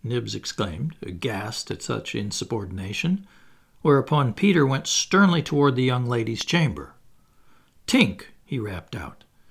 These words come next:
"if you don't get up and dress at once, I will open the curtains, and then we shall all see you in your negligee."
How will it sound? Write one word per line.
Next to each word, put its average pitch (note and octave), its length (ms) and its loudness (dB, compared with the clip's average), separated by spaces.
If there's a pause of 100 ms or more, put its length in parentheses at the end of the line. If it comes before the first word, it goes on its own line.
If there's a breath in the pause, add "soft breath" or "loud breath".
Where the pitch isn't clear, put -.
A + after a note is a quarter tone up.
(340)
"if - 120 -4
you G3+ 120 8
don't G3 180 8
get D#3+ 140 8
up D#3+ 160 6
and C3+ 120 2
dress C3+ 260 4
at G#2+ 100 0
once, G3+ 340 4
I C#3+ 100 8
will A2 280 0
open G#3 260 2
the A3+ 80 0
curtains, A2 580 2
and C#3 140 2
then F3+ 160 6
we F#3 120 6
shall D#3 340 -2
all G3+ 240 6
see F#3+ 260 4
you B2 220 4
in B2+ 100 2
your D3 120 4
negligee." C3 720 2